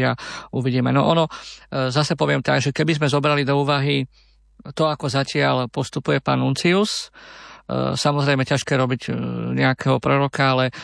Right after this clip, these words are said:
zatiaľ sa vždy zdalo, že v prípade Prešova aj vojenského ordinariátu, lebo to bolo plne v jeho režii, spíš ešte nie,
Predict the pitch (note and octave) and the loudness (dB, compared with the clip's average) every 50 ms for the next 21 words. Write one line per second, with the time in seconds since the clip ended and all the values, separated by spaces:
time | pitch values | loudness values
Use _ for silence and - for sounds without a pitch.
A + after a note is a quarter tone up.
0 | - - - - C#3+ C#3 - C#3+ C3 - C#3 C3+ A#2 A#2+ A#2+ B2 - C3+ G#2 - | -18 -12 -4 -2 -2 0 0 0 0 0 0 0 0 -2 -4 -4 -4 -4 -2 0
1 | C#3+ C#3 C#3 C#3 C3+ C#3 C3+ - - C3 C3 - D3+ B2+ C3 B2 - B2+ B2+ A#2+ | 2 2 2 2 2 0 -2 0 -2 -2 0 0 0 0 0 -2 -2 -2 -4 -2
2 | - D3+ C#3 C3 C3 B2+ A#2+ C3 C3+ C3+ C3+ - - - C3 C3 B2+ B2+ B2+ C#3 | 0 0 2 2 2 2 2 0 0 0 0 -2 -2 -2 0 0 0 2 2 4
3 | C3+ C3+ C3+ C3+ C3+ C3+ C3 - - B2+ B2 A#2 B2 B2+ - C#3 A#2+ B2+ B2 B2 | 4 4 4 4 2 2 0 0 0 -2 0 0 -2 -2 -2 -2 -2 0 0 -2
4 | A#2 - - C3+ C3 C3+ B2 C3 B2 B2+ A#2+ B2 B2 A#2+ A2 - - D3 C#3+ - | -2 0 0 2 2 4 2 2 2 2 2 2 0 0 0 0 0 0 -2 0
5 | - E3 D#3 - - - C#3 - - C3 B2+ B2+ B2+ B2+ C3+ D3+ F3+ | 0 0 0 0 -2 -4 -4 -4 -4 -4 -4 -2 -2 -2 0 0 0